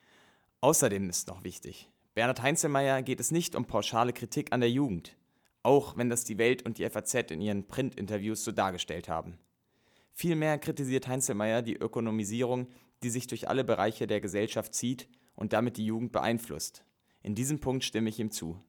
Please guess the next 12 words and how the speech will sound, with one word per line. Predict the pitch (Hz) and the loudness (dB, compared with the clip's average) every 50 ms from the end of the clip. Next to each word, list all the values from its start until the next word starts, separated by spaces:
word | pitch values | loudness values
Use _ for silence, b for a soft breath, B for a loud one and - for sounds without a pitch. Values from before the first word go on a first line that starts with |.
| _ _ b b b b b b b | _ _ b b b b b b b
An | b 113 117 | b 0 2
der | 117 - - | 2 2 2
Uni | 139 165 175 165 139 | 2 2 2 2 4
werden | 127 120 120 120 | 4 4 4 4
wir | 113 113 | 2 2
gedrängt, | 113 110 - - 117 127 127 123 - b b b b b | 0 0 2 2 2 2 0 -2 -8 b b b b b
möglichst | b 107 127 139 139 143 135 - - | b 2 2 2 2 0 -2 0 0
schnell | - 123 120 123 | 2 4 4 4
den | 120 117 | 4 4
Abschluss | - 92 - - - 104 - | 2 0 -4 -4 -6 -6 -6
zu | - - | -4 -4
machen. | 95 85 90 - 92 62 - | -4 -4 -6 -6 -8 -14 -14